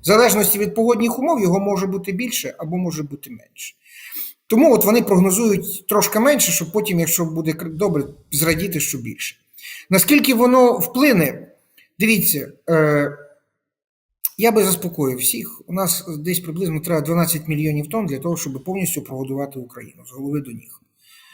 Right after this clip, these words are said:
Е, <clears throat> раніше було вісімнадцять, нас купа народу поїхало,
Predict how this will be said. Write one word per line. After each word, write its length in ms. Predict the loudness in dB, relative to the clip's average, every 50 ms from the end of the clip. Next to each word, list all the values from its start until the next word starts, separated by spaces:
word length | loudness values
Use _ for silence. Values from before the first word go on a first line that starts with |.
| -20 -20 -20 -20 -20 -20 _ _ _ _ -6
Е, 220 | -4 -4 -4 -6 -6 -2
<clears throat> 220 | 0 2 2 4 4
раніше 340 | 6 6 6 6 4 4 4
було 180 | 4 4 6
вісімнадцять, 580 | 6 4 2 2 0 -2 -2 -2 -4 -4 -4 -4
нас 100 | -4 -4
купа 220 | -4 -2 -2 0
народу 340 | 2 2 2 2 0 -2 -4
поїхало, 600 | -4 -4 -4 -4 -6 -6 -8 -8 -8 -12 -14 -16